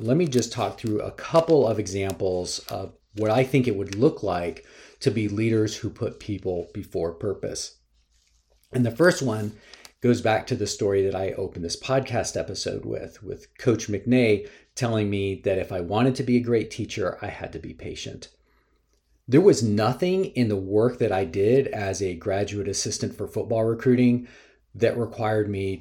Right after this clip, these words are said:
to have the kind of patience that Coach McNay was talking about. But Coach McNay knew that I was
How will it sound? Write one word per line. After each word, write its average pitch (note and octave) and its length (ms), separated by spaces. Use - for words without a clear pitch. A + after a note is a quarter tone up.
to A2 100
have F#2+ 240
the F#2+ 80
kind - 180
of E2+ 140
patience A#2+ 600
that G2+ 140
Coach - 280
McNay F2 280
was D#2 160
talking C3 380
about. D#2+ 400
But A2+ 180
Coach E3 300
McNay A#2+ 600
knew C#3+ 380
that G#2+ 140
I F2+ 180
was A2 400